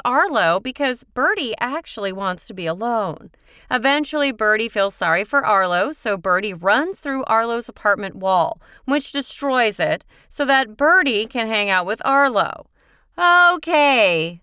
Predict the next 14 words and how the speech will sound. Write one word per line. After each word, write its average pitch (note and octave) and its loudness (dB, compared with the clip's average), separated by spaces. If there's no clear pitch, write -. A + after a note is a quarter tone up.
there B3+ 0
were B3 2
better, F3+ 2
less G3 0
destructive G#3 -2
ways F#3+ 0
of G3+ -12
doing A#3+ -2
that. D#4+ 2
You F#4+ -2
know, B3+ 2
there's A#3 -6
always F3+ 0
knocking. E4+ 2